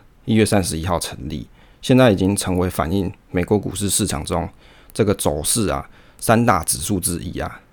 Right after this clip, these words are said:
那一百只的成分股具有高科技、高成长跟非金融的特点，基本上就是代表美国科技股啦，哦，就是美国的科技巨头的代-，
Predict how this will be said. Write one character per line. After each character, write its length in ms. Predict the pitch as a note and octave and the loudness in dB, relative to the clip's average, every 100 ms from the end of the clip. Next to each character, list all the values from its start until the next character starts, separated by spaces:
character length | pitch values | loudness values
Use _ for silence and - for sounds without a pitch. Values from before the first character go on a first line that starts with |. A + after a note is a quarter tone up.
| _ - | _ 0
那 140 | A#2+ | 2
一 120 | - | 4
百 160 | C3+ F2 | 2 0
只 220 | E2+ G#2+ | 0 0
的 120 | G#2 | 0
成 200 | F#2+ - | 0 -2
分 160 | F2+ G2+ | 0 -2
股 200 | - D2 - _ | -2 -8 -10 _
具 120 | - | 0
有 140 | A#2+ F#2+ | 4 4
高 200 | - G2+ | 2 0
科 200 | G2 A2 | 4 2
技、 180 | G2 F2 | 2 -2
高 160 | F#2+ F2+ | 0 0
成 180 | F2 | 0
长 220 | E2 E2 - - | -2 -4 -6 -6
跟 180 | G2 F#2+ | -4 -2
非 180 | G2+ | -2
金 180 | F#2 G2 | 0 -2
融 140 | D#2+ D#2+ | -2 -4
的 60 | |
特 200 | - - | -6 -6
点， 200 | - B1 - - _ - - - - | -6 -10 -12 -20 _ -20 -20 -20 -6
基 140 | - | 0
本 160 | D3+ G2+ | 4 4
上 260 | F#2 A2+ F2+ - - _ | 4 2 2 -4 -20 _
就 140 | - | -2
是 140 | G#2+ G#2 | -2 2
代 180 | A#2 | 2
表 200 | G2 F#2 E2+ A#2 | 2 0 -6 -6
美 220 | G2+ F2 | -2 -2
国 180 | E2 G2+ | 2 0
科 220 | - A2+ | 4 4
技 180 | G#2 F#2+ | 4 0
股 240 | - C#2+ | -2 -8
啦， 200 | - - - | -8 -10 -10
哦， 120 | E2+ | -6
就 100 | G#2 | -2
是 220 | G#2+ A2 - _ _ | -2 -2 -6 _ _
美 180 | - F#2 | -2 -2
国 220 | - G2+ | 2 2
的 100 | G#2+ | 2
科 240 | - B2+ A#2 | 4 4 4
技 180 | A#2+ | 2
巨 220 | F#2+ G2+ F#2+ | 0 -2 -4
头 240 | - - - _ | -6 -8 -12 _
的 140 | - F#2+ | -4 2
代-， 280 | - F#2 | 4 4